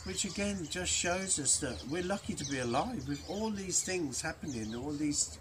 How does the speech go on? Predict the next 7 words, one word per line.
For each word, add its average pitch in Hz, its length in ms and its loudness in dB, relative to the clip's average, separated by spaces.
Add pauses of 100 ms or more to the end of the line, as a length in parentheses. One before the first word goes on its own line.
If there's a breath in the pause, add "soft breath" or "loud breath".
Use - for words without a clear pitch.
causes 151 500 2
of 110 220 -4
death 139 360 0
that 120 140 -4
are 117 180 -2 (140)
around 131 380 0 (100)
us. - 220 0